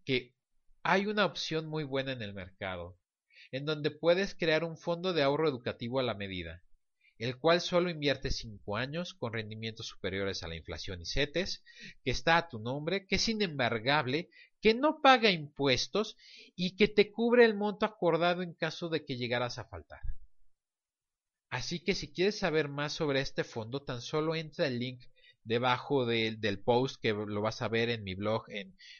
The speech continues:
mi camino a la libertad financiera punto wordpress punto com. Y ahí vas a ver hasta el fondo donde dice, "Si quieres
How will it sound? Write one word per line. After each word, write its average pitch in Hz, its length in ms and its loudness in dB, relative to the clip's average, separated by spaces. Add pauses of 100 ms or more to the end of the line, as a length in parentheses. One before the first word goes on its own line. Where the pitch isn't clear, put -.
mi 107 120 -10
camino 123 420 -2
a 131 40 4
la 113 160 4
libertad 107 420 -2
financiera 113 720 -2
punto 113 320 -4
wordpress 104 480 -4
punto - 360 -10
com. 180 280 2 (640)
Y 180 80 6
ahí 202 100 12
vas 208 240 6
a 208 60 8
ver 190 120 8
hasta 185 280 4
el 156 100 4
fondo 170 400 0
donde 151 260 0
dice, 143 300 -2
"Si - 220 -8
quieres 151 480 2